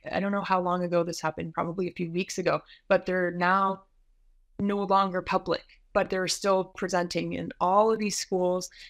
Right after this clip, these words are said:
Uh, for last week, it was Bullying Awareness Week. So this is another opportunity to, uh,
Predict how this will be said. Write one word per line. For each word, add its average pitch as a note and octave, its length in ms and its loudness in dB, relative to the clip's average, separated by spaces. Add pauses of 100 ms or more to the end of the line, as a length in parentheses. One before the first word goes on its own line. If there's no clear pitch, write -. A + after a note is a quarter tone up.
(140)
Uh, E3+ 240 2
for F3 680 2
last F#3+ 380 2
week, F#3+ 220 -4
it - 100 -8
was F3 200 -10 (260)
Bullying G3 440 0
Awareness F#3+ 580 2
Week. F3 300 -4
So - 180 -6
this F3 180 -2
is F3+ 100 -4
another F3+ 360 2
opportunity E3+ 680 -2
to, E3 320 -6 (500)
uh, E3+ 200 2